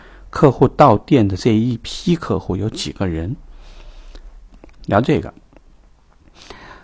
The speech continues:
呃，客户如果到店是一个人，尤其是非常年轻的群体的时候，那么你可以初期来判断他是已婚状态还是未婚状态。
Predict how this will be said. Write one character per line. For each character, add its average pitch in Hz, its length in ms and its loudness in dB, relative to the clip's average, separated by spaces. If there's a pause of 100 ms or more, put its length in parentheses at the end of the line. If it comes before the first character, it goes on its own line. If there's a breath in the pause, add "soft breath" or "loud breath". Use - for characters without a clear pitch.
(260 loud breath)
呃， 120 340 4
客 190 240 4
户 180 200 8
如 143 160 8
果 95 100 4
到 127 240 4
店 107 240 4
是 110 100 -2
一 85 240 -2
个 131 160 0
人， 80 200 -2
尤 98 140 0
其 101 200 -4
是 107 100 -6
非 - 160 0
常 117 220 0
年 87 260 0
轻 - 460 2
的 85 160 0
群 - 260 -6
体 - 140 -10
的 78 100 -8
时 - 160 -12
候， 82 240 -10 (520 soft breath)
那 127 120 4
么 104 180 2
你 - 120 -2
可 - 260 -2
以 113 140 2
初 - 300 2
期 - 300 0
来 - 180 -4
判 78 320 -4
断 - 300 -12
他 101 100 -8
是 101 180 -10
已 - 80 -8
婚 123 240 0
状 117 180 0
态 92 120 -4
还 92 80 -2
是 107 100 -6
未 120 180 -4
婚 - 240 -8
状 - 220 -12
态。 - 160 -18